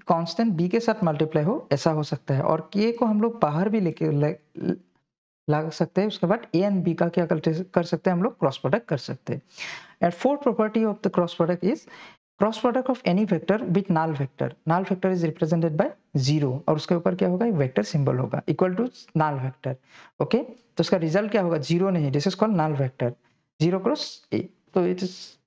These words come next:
ये क्या होता है, ये तो कम्यूटेटिव प्रॉपर्टी शो कर रहा है। So यहाँ पे क्या हुआ, zero is called null vector। Null vector का मैग्नीट्यूड क्या होता है, ज़ीरो, and इसका डायरेक्शन क्या हो सकता है, arbitrary। This is one of the important point, ठीक है। Any null vector has magnitude zero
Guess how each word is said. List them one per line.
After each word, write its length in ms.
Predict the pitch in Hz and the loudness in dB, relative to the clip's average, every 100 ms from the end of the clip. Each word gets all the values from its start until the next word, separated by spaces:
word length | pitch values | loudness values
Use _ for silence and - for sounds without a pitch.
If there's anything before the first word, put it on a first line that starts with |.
| _ _ _ - | _ _ _ -2
ये 120 | 190 | 0
क्या 160 | 208 | 0
होता 200 | 214 214 | -2 -2
है, 60 | 226 - _ _ _ - | -4 -6 _ _ _ -4
ये 140 | 139 | -2
तो 120 | 147 185 | 0 0
कम्यूटेटिव 460 | 190 185 190 190 | 0 0 -2 -2
प्रॉपर्टी 300 | 185 190 196 | -2 -2 -2
शो 180 | 208 240 | -2 -2
कर 120 | 233 | -2
रहा 180 | 233 208 | -2 -2
है। 100 | 190 - _ _ _ - - - - | -4 -8 _ _ _ -20 -20 -20 -4
So 160 | - - - | -2 0 0
यहाँ 200 | 165 208 | 2 2
पे 100 | 254 | 2
क्या 120 | 254 | 0
हुआ, 140 | 240 254 | 2 0
zero 380 | 151 147 170 220 | 0 2 2 2
is 160 | 240 233 | 0 2
called 260 | 220 285 - - | 0 0 -4 -2
null 240 | 151 156 | 0 0
vector। 320 | 147 143 - 127 - | -2 -4 -4 -6 -2
Null 240 | 160 180 202 | 0 0 0
vector 240 | 214 233 | -2 0
का 80 | 240 | 0
मैग्नीट्यूड 520 | 202 165 165 202 226 | 0 2 2 0 0
क्या 120 | - | 0
होता 180 | 202 190 | 0 0
है, 60 | 226 | 0
ज़ीरो, 380 | 143 135 131 131 | 0 0 0 0
and 80 | 170 | 0
इसका 180 | 180 196 | 2 0
डायरेक्शन 540 | 160 165 175 185 240 | 2 2 0 0 0
क्या 140 | 240 226 | 2 0
हो 60 | |
सकता 260 | 208 - - | -2 -4 -4
है, 100 | 311 - | -2 -2
arbitrary। 420 | 127 123 131 127 | 0 0 0 -2
This 180 | - 160 | 0 0
is 160 | 208 - - | 0 -2 -2
one 160 | 143 147 | 0 2
of 60 | 202 | 0
the 60 | - | -2
important 440 | 131 - 131 123 123 | -2 0 0 0 -2
point, 240 | 131 - - - | -4 -6 -18 -6
ठीक 140 | - 240 | 0 0
है। 160 | 190 190 - - | 0 -4 -14 -2
Any 140 | 180 247 | 0 2
null 180 | 214 180 | 2 0
vector 260 | 180 185 208 220 _ _ _ - | 0 0 -2 -4 _ _ _ -2
has 200 | 151 147 | -2 0
magnitude 440 | 151 143 156 165 143 | 0 0 0 0 0
zero 260 | 139 165 | 0 0